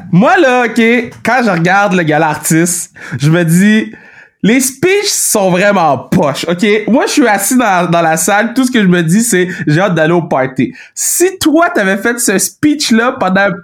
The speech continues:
whatever quel gala, là, je me lève puis j'applaudis, là. Ça t'a pris combien de temps à écrire ça ?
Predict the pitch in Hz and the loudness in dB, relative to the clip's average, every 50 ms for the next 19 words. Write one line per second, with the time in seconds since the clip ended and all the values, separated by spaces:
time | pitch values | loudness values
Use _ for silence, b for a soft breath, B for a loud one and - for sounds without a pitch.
0 | _ - 156 165 190 214 233 247 247 233 208 208 208 208 220 220 226 220 196 170 | _ 0 2 2 2 2 2 2 2 0 0 0 -2 0 0 0 0 0 2 2
1 | 170 175 165 165 170 220 220 180 165 160 - 147 B B B B B B B B | 2 2 2 2 2 2 2 2 2 0 -2 -4 B B B B B B B B
2 | B B B _ 190 160 147 165 165 170 196 220 208 214 180 147 147 139 143 147 | B B B _ -2 2 2 4 2 2 2 0 0 0 0 0 0 0 0 0
3 | 143 139 143 180 294 415 392 349 165 165 170 240 220 220 214 240 240 254 226 240 | 2 2 2 2 2 2 2 2 2 2 0 0 0 0 0 0 -2 0 0 0
4 | 233 233 - 311 202 160 156 151 151 147 147 - 220 220 190 - - - | -2 0 0 -2 0 0 0 -2 -2 -2 -2 0 0 0 0 -2 -4 -12